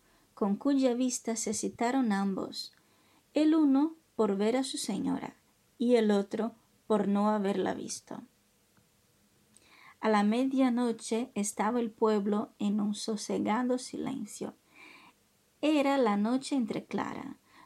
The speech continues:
No se oía en todo el lugar sino ladridos de perros. De en cuando en cuando rebuznaba un jumento, gruñían puercos, maullaban gatos,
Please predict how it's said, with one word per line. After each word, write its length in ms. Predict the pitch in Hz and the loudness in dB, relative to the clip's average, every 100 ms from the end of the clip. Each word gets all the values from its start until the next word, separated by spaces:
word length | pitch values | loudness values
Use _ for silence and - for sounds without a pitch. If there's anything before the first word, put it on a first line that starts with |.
| - | -2
No 220 | 226 254 | 2 2
se 260 | 262 285 262 | 2 0 2
oía 540 | 240 269 247 220 - | 4 4 2 0 -2
en 240 | 208 196 208 | 0 0 2
todo 280 | 240 262 277 | 2 2 2
el 100 | 247 | 0
lugar 520 | 226 233 233 220 - | 0 0 0 -2 -6
sino 420 | - - 226 220 | -8 -6 -4 0
ladridos 600 | 202 190 196 233 254 254 | 0 0 0 0 2 0
de 100 | 190 | -2
perros. 720 | 190 - 180 202 - 208 - _ _ _ _ _ | -6 -8 -8 -8 -10 -12 -16 _ _ _ _ _
De 120 | 277 | 0
en 100 | 277 | 0
cuando 280 | 294 349 339 | 2 0 2
en 120 | 302 | 2
cuando 580 | 302 311 294 269 285 339 - | 2 2 4 4 2 -2 -4
rebuznaba 640 | - 214 214 214 233 269 | -4 0 0 -2 0 0
un 120 | 269 220 | 0 -2
jumento, 720 | 170 190 202 196 202 220 220 - _ _ | -2 0 0 0 -2 -6 -8 -12 _ _
gruñían 800 | 220 240 254 294 254 240 254 285 - - | -2 2 4 4 4 2 0 -2 -6 0
puercos, 720 | 240 240 226 - 226 233 - _ _ _ _ _ - | 2 2 -4 -4 -4 -4 -8 _ _ _ _ _ -4
maullaban 840 | 226 226 214 202 226 233 220 196 | 0 2 0 2 2 2 0 0
gatos, 720 | 214 220 220 - 214 226 - | 2 0 -2 -4 -4 -4 -8